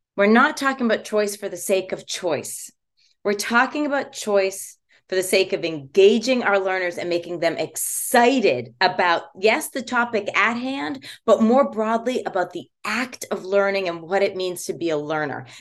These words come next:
And that's how we bring ourselves to it. So any place or time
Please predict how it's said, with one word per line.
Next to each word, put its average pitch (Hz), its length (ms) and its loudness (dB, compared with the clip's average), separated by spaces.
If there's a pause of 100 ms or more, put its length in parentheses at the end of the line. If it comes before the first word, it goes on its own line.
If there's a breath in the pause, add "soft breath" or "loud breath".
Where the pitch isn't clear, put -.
And 185 60 -2
that's 185 160 6
how 190 120 6
we 175 80 4
bring 170 260 0
ourselves 143 560 -4
to 160 200 -4
it. 127 200 -4 (220 loud breath)
So - 320 0 (100)
any 320 380 0 (180)
place 208 480 0
or 180 160 -4
time 190 640 -6